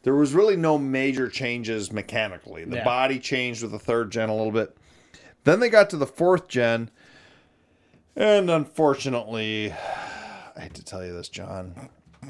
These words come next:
Speaker 2: You know what? I already know what you're gonna
Speaker 1: What
Speaker 2: say.
Speaker 1: are you gonna tell me?
Speaker 2: They got rid of the manual.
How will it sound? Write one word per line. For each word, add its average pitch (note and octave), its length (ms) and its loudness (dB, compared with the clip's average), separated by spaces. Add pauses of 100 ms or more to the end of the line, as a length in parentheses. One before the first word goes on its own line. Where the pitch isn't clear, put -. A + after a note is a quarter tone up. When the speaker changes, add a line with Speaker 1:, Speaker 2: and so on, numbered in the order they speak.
(380)
Speaker 2:
You C3+ 120 -6
know C#3+ 100 -4
what? C3 360 -4
I A#2 180 -4
already A2+ 260 -4
know G#2+ 120 -6
what G#2 80 -12
you're C3 120 -14
gonna - 180 -18
Speaker 1:
What G#2 160 0
Speaker 2:
say. F#2+ 60 -2
Speaker 1:
are F#2 40 -2
you F#2 60 -4
gonna F2+ 100 -6
tell F#2 140 -6
me? E2 140 -12 (840)
Speaker 2:
They E3 80 -18
got B2+ 160 -10
rid B2 120 -6
of B2+ 60 -4
the B2+ 60 -4
manual. B2 400 -10